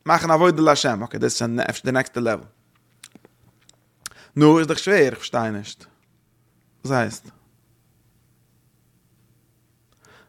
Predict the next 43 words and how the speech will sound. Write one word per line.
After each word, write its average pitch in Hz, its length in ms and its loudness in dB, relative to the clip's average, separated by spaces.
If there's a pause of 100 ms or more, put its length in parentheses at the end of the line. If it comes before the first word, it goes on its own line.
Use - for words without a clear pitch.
Was 127 100 -2
geist, 131 260 -4
geist 131 260 0
gegen 131 200 0
den 120 100 -2
Sinn? 156 320 -6 (200)
Die 113 60 -8
ganze 127 240 0
Stärke - 320 -6
von 143 100 -8
der 151 100 -2
Sinn. 170 180 -4
Der 139 100 -2
Eibischter 190 280 4
ist 120 60 -6
stärker 151 220 0
von 139 80 -10
der 160 60 -10
Sinn, 160 80 -8
aber 127 80 -4
die 156 100 -2
bist 165 180 -8
nicht. 151 300 -10 (880)
Der 135 100 0
Sinn 185 140 2
geht 349 160 2
an 330 140 4
Bräuges 285 320 0
auf 123 120 -2
dich. 110 240 -6 (480)
Oh, 175 120 6
der 151 100 2
Sinn 165 120 0
keine 170 200 0
Jean 147 200 4
Bräuges. 180 680 2 (800)
Der 113 80 -6
Malach 123 260 2
von 127 140 -8
der 117 100 -4
Sinn. 107 280 -6 (400)
Ich - 60 -18
weiß. 107 360 -6